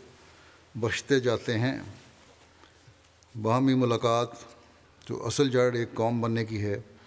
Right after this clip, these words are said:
ऐसी सहल हो गई है कि बरसों की राह चंद दिनों में तय हो सकती है और पैगाम रसानी के लिए वो सबीलें पैदा हो गई हैं, जो, जो एक बरस में भी किसी दूर दराज मुल्क की खबर नहीं आ सकती थी,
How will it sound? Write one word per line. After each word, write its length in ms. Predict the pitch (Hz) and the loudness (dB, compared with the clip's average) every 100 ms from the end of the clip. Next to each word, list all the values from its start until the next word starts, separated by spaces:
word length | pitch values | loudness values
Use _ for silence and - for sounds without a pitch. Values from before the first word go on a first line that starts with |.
| - - - - | -20 -20 -20 -8
ऐसी 320 | 127 120 131 | -2 -2 -2
सहल 320 | 117 123 127 | 0 0 0
हो 140 | 113 113 | 0 0
गई 140 | 117 | 0
है 180 | 110 104 110 - - - - - - - | 0 0 -4 -14 -20 -20 -20 -20 -20 -8
कि 60 | 113 | -2
बरसों 380 | 101 120 147 143 | 0 0 0 0
की 120 | 127 | 2
राह 340 | 117 120 107 92 - - - | 2 2 0 -6 -14 -20 -2
चंद 240 | 123 135 | 0 2
दिनों 200 | 139 131 | 2 0
में 120 | 110 98 | -2 -2
तय 160 | 107 | -2
हो 120 | 104 98 | -2 -4
सकती 340 | 107 - 107 | -8 -8 -6
है 200 | 104 104 - - - - - - - - | -4 -6 -12 -20 -20 -20 -20 -20 -16 -4
और 120 | 110 | -4
पैगाम 440 | - 113 117 123 | 2 2 2 2
रसानी 380 | 117 113 120 139 | 0 2 4 2
के 80 | 139 | 2
लिए 240 | 123 117 117 | 0 0 2
वो 160 | 127 120 | 2 0
सबीलें 420 | 123 117 123 139 | 0 0 0 2
पैदा 220 | 135 120 | 2 2
हो 120 | 113 107 | 2 2
गई 140 | 107 | 0
हैं, 280 | 104 107 113 - - - - - - - | 0 -4 -10 -18 -20 -20 -20 -20 -20 -8
जो, 100 | 113 | -6
जो 180 | 107 113 | 0 4
एक 220 | 131 127 | 4 4
बरस 240 | 135 131 135 | 0 0 0
में 80 | 127 | 0
भी 100 | 131 | 0
किसी 260 | 123 110 120 | -2 -2 -2
दूर 240 | 113 127 | 0 0
दराज 480 | 117 127 123 107 - 120 | 4 4 2 0 -4 -4
मुल्क 200 | 117 117 | -2 -2
की 80 | |
खबर 260 | 107 117 120 | -2 -2 -2
नहीं 160 | 123 131 | 0 0
आ 100 | 120 | -2
सकती 320 | 117 - 110 | -4 -8 -10
थी, 240 | 107 104 | -8 -12